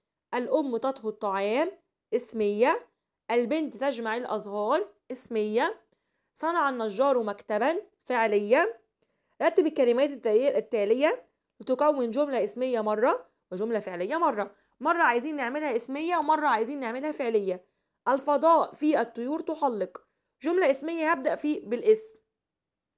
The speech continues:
يبقى الطيور تحلق في الفضاء. طب فعلية يعني هبدأ بالفعل، الفعل عندي تحلق، هتبقى تحلق الطيور في الفضاء.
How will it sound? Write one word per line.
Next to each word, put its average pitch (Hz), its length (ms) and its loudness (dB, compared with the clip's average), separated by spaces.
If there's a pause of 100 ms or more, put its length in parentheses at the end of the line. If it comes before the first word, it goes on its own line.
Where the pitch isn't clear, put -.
(460)
يبقى 220 180 -2
الطيور 254 720 -2 (440)
تحلق 277 640 0 (280)
في 349 380 2 (360)
الفضاء. 254 600 2 (200)
طب 254 80 -2
فعلية 277 420 2
يعني 233 320 0
هبدأ 262 260 0
بالفعل، 277 540 -2 (360)
الفعل 247 280 -2
عندي 247 300 0
تحلق، 247 600 -2 (220)
هتبقى 202 300 -2
تحلق 262 680 -2
الطيور 226 580 -2
في 277 260 -2
الفضاء. 269 520 0